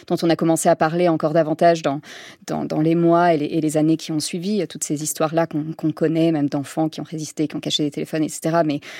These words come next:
mais, mais dès les premiers moments, en fait, de la guerre, euh, tout le monde, euh, ou en tout cas l'essentiel de la population, a choisi, euh, a choisi de résister de quelque manière que ce soit. On parle beaucoup de ceux qui sont partis, mais il y en a quand même beaucoup qui sont restés.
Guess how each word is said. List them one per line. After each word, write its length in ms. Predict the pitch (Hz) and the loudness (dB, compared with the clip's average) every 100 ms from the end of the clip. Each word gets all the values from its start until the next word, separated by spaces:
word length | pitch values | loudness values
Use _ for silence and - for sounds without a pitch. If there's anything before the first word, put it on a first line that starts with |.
| - - | -16 -2
mais, 180 | 170 156 | 2 4
mais 160 | 165 | 2
dès 200 | 160 196 | 4 6
les 120 | 190 185 | 6 4
premiers 520 | - - 196 202 202 | 0 2 4 4 4
moments, 400 | 190 190 202 254 - | 4 4 2 0 -6
en 80 | 160 | -2
fait, 200 | 190 180 | 0 0
de 100 | 170 | 2
la 120 | 156 | 2
guerre, 380 | 156 180 220 330 - | 4 2 2 -6 0
euh, 760 | 170 156 151 147 147 147 - - - - | 2 4 2 2 0 0 -4 -6 -12 -6
tout 120 | 202 | 0
le 80 | 196 | 2
monde, 300 | 190 208 190 | 2 2 2
euh, 280 | 151 143 143 | 2 2 2
ou 100 | 160 | -2
en 80 | |
tout 80 | 147 | 0
cas 120 | 165 147 _ _ _ _ - | 0 0 _ _ _ _ -2
l'essentiel 680 | 175 180 190 - 180 196 180 | 2 4 4 4 0 0 0
de 80 | 165 | -2
la 100 | 156 | -2
population, 560 | 160 - 147 - 170 - - - - _ 170 | -4 -2 -2 0 -4 -4 -16 -20 -20 _ -4
a 80 | |
choisi, 600 | 160 - 160 156 175 190 | -2 2 2 2 -2 2
euh, 380 | 165 143 135 - - _ _ _ | 4 4 0 -4 -8 _ _ _
a 100 | 180 | -2
choisi 400 | 165 - 151 165 | -2 0 0 0
de 80 | 156 | -4
résister 560 | 147 165 151 156 - 170 | -2 -2 -2 -2 0 0
de 100 | 156 | 0
quelque 280 | - 147 160 | -4 -2 0
manière 240 | 151 156 | 0 0
que 60 | - | -4
ce 60 | |
soit. 160 | 156 147 | -2 0
On 80 | 160 | 2
parle 160 | 170 170 | 2 2
beaucoup 240 | 185 202 | 2 2
de 80 | 175 | 0
ceux 160 | 185 | 0
qui 100 | 175 | 0
sont 160 | 180 160 | 0 0
partis, 300 | 160 - 196 | 0 -2 -4
mais 80 | 180 | -2
il 100 | 180 | 0
y 20 | |
en 40 | |
a 80 | 175 | 0
quand 100 | 170 | 0
même 140 | 151 156 | -2 -4
beaucoup 240 | 156 175 | -6 -6
qui 100 | - | -6
sont 140 | - | -6
restés. 340 | 143 151 - | -6 -8 -10